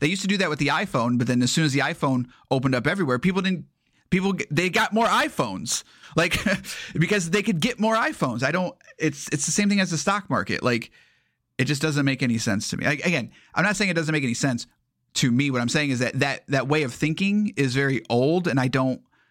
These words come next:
I don't understand why people are so upset about it.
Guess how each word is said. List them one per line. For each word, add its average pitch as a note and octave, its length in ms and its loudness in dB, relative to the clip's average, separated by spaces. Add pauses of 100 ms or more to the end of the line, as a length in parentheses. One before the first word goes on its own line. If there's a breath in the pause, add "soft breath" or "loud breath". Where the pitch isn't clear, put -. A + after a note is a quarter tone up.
(420)
I D3+ 160 0
don't F3+ 160 -2
understand D#3 340 0
why C#3 100 2
people C3+ 280 -2
are A2+ 80 0
so C3+ 540 0
upset A2+ 380 -2
about F2+ 300 -6
it. - 80 -8